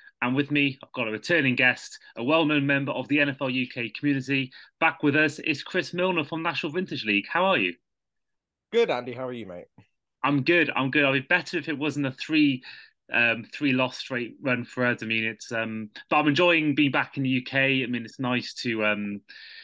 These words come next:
Speaker 1: you know, be watching Red Zone again and just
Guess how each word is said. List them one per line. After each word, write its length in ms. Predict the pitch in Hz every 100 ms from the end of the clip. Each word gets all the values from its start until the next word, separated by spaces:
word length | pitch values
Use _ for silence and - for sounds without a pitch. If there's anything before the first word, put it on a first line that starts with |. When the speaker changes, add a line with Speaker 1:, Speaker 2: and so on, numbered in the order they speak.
| - -
Speaker 1:
you 80 | 113
know, 300 | 104 104 104 - _ 127
be 80 |
watching 360 | 123 117 - 123
Red 200 | 135 127
Zone 260 | 143 131 127
again 460 | 120 127 127 120
and 200 | 113 107
just 220 | 113 -